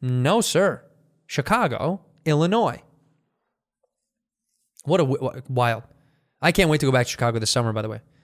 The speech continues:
Going back, doing some shows. I'm doing the U I C Pavilion with Rogan, uh, in June in Chicago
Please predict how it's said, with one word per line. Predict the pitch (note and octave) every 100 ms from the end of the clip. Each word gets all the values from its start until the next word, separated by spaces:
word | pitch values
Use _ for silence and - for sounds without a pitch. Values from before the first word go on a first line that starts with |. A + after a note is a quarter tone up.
| _ _ _ _ _
Going | B2 A#2+
back, | A#2+ A#2
doing | B2
some | A2+ A2+
shows. | - A2+ A2+
I'm | C3+
doing | C3+ D3+
the | C3+
U | C#3+
I | C#3
C | -
Pavilion | C3 A#2+ B2+ B2
with | A2 A#2
Rogan, | A#2+ A#2 G#2 - _ _ _ _ _ _ _ _ _ _ _ _
uh, | B2+ A2+ A2 G#2+ G#2+ A2 - - _
in | - A#2+
June | A2+ B2 C3 A#2+ A#2+ _ _ _ _ _ _ _ _ _
in | - A#2+
Chicago | - - E3+ E3+ C3+ A2